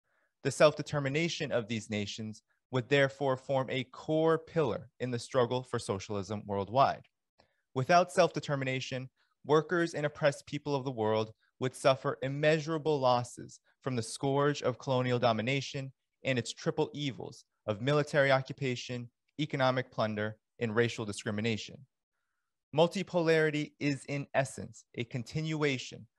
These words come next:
of the struggle for self-determination in the modern era.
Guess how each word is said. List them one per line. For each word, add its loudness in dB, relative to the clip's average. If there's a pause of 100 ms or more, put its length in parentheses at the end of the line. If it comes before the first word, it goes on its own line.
(140)
of -2
the -4
struggle 2
for -2
self-determination -2 (300)
in 0
the 0
modern 2 (100)
era. 2